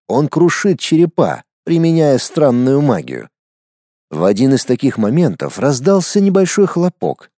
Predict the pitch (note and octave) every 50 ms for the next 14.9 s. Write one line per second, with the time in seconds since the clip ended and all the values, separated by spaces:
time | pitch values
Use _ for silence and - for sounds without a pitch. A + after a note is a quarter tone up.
0 | _ _ _ - G#2 A2 A2 B2 C3 B2+ C3 C3 B2 - - G#2 G2 C3 F#3 F3+
1 | A2+ F#2+ F#2+ - - D#3 D#3+ D#3+ E3 G3+ G3+ F#3 G3 E3+ - - _ _ _ -
2 | - - F3+ F#3+ - - F#3 E3+ D#3 - - F#3 F#3 E3+ - - F#3 - - F3
3 | A2 F#2+ - - - D2+ - - _ _ _ _ - A#2+ A#2 - C#3 C3 C3+ D3+
4 | F3 F#3+ F3+ B2 G2 - C#3+ C3+ C#3 D3+ C#3+ - - F3 D#3+ D#3 D3 F#3+ G#3+ G#3+
5 | D3+ - G#2 D2 D2+ - - _ _ _ _ - G#2+ A2 - - G3+ G3 F#3+ E3
6 | - - - - - - E3 E3 E3 C3+ D#3+ D3+ C3+ G#2+ D#2+ C2 A1+ - _ _
7 | _ _ _ _ _ _ _ _ _ _ _ _ _ _ _ - G2 G2+ A2 -
8 | - A#2 - - C3 C3 - - D3+ D3+ C3+ - - C#3+ B2 - - E3 C#3 A#2+
9 | C#3 C#3 C#3+ C#3 C#3 B2+ B2 A#2+ - - D#3+ F3 E3+ C3+ - _ _ _ - -
10 | - - - F3+ E3 D#3 D3+ C#3+ C3 B2 B2 A#2+ A2+ F2 D2 C#2 C2 B1+ - _
11 | _ _ _ _ _ _ - A2 G#2+ A#2 A2+ A#2 A2+ A2+ B2+ E3 D3+ - - D#2+
12 | C2+ - - _ _ _ _ - F#2 F2+ E2+ G2+ B2 D3+ D#3+ C#3 - - D#3 E3+
13 | D#3 - D3+ D3+ D3 A#2 D3+ E3+ F#3+ E3 - D3+ C3 - - C#3+ C3+ - - D#3
14 | E3 D3+ B2 - C#3+ C#3 C3 A#2+ - A2+ A2 A2 D3 F3 F3+ D#3 -